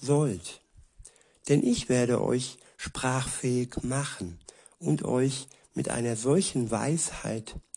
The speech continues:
ausstatten, dass keiner eurer Gegner in der Lage sein wird, euch zu widerstehen oder etwas gegen euch zu sagen." Ja, diese Weisheit,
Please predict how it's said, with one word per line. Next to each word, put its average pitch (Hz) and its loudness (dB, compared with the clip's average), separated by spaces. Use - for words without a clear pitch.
ausstatten, 131 -2
dass 175 0
keiner 131 0
eurer 120 0
Gegner 120 -2
in 208 4
der 175 6
Lage 120 2
sein 117 0
wird, 117 0
euch 127 2
zu 135 -2
widerstehen 120 0
oder 160 2
etwas 139 0
gegen 127 0
euch 120 -4
zu - -4
sagen." 135 -2
Ja, 131 -2
diese 160 2
Weisheit, 123 -2